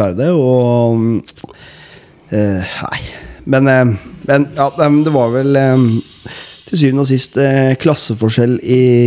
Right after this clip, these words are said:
i banespillet som, eh, gjorde det. Ehm, jeg tror jo, altså, noen som preker om at, eh, nå vet vi hva som møter oss i Obos, men, eh, jeg tror nok ikke det nødvendigvis.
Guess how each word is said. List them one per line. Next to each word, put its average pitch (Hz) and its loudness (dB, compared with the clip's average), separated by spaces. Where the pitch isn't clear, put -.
i 127 4
banespillet 107 -2
som, 127 2
eh, 117 2
gjorde 101 2
det. 135 0
Ehm, 117 2
jeg 143 -4
tror 135 2
jo, 147 4
altså, 135 0
noen 123 0
som 120 -2
preker 113 0
om 113 2
at, 110 0
eh, 110 4
nå 113 2
vet 107 -2
vi 110 2
hva 101 0
som 113 0
møter 98 0
oss 104 -2
i 110 2
Obos, 120 0
men, 117 2
eh, 98 0
jeg 107 0
tror 113 2
nok 110 -2
ikke 117 -2
det 101 -2
nødvendigvis. 110 2